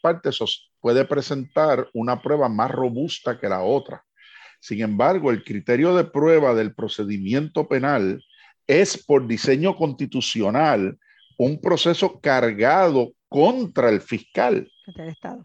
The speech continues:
Speaker 2: Ujú.
Speaker 1: Entonces, es contra el Estado que
Speaker 2: Sí.
Speaker 1: tiene que probar más allá de duda razonable la culpabilidad.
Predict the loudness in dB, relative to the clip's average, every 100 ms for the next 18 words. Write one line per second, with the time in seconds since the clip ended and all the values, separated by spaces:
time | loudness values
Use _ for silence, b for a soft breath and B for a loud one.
0 | -16 -14 -6 -4 0 0 0 -2 -2 0
1 | -2 -2 0 2 4 2 -2 -2 0 0
2 | 0 -2 0 2 2 0 0 0 0 -2
3 | 0 2 2 4 4 4 4 4 4 0
4 | 0 0 2 2 2 0 -2 0 0 0
5 | 0 2 2